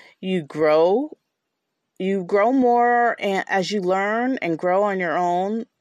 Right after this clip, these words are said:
being alone and single, you could become your best self. But as long as you're settled in with someone who's not quite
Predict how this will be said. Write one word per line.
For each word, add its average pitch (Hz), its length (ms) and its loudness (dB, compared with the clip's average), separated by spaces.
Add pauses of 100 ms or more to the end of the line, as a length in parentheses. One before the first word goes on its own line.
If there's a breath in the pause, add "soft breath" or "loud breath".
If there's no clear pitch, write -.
being 170 400 0
alone 156 460 0
and 147 120 -6
single, 170 600 -4 (500 loud breath)
you 190 160 -4
could 190 140 -6
become 185 420 -4
your 156 140 -2
best 156 400 -6
self. 107 340 -6
But 165 140 0
as 165 160 0
long 226 260 0
as 240 240 -2
you're 185 260 0
settled 208 680 0
in 165 480 0 (560 loud breath)
with - 260 -2
someone 185 880 -2 (640)
who's 196 240 -2
not 196 340 0
quite 220 360 -4